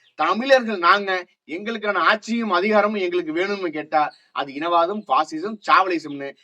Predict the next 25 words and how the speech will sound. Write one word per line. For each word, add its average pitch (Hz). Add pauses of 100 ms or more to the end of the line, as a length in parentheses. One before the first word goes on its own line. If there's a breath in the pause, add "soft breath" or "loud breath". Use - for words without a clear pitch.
(140)
எங்களை 185
வந்து 202
தொடர்ச்சியாக 180 (140 soft breath)
முதுகுல 220
குத்தி -
கொண்டு 160 (200)
எங்கள் 180
மீது 202
வந்து 180 (400)
ஒரு 135
போலியான, 220 (480)
அ, 160
விமர்சனங்களையும் 190
குற்றச்சாட்டுகளையும் 175
தொடர்ந்து 214
தமிழர்கள் 175
மேல 156
வைப்பதில் 143
இந்த 143
திமுக 185
ஐ 143
டி 147
விங் 160
தொடர்ச்சியாக 147
இருக்கு. 113